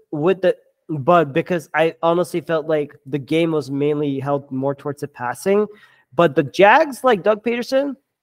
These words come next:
they bailed it through the run and then they started attacking from that.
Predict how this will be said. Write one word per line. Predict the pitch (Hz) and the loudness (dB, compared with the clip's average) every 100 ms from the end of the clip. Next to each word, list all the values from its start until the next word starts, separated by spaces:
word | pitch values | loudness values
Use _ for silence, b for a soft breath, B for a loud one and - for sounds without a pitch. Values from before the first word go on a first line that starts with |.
| _ _ 131 | _ _ 0
they | 165 | 0
bailed | 123 185 208 262 | 4 6 6 6
it | 262 | 0
through | 226 240 | -2 0
the | 214 | 2
run | 160 165 185 - | 2 2 0 0
and | 175 131 | -4 -4
then | - 170 | -4 -2
they | 175 | -2
started | 170 170 151 147 | -4 -4 -4 -4
attacking | - 143 139 120 101 101 _ _ _ _ _ _ _ _ _ _ _ _ _ - 131 | -4 -4 -4 -8 -12 -16 _ _ _ _ _ _ _ _ _ _ _ _ _ -20 -4
from | 139 127 | -2 -2
that. | 123 117 | -2 -4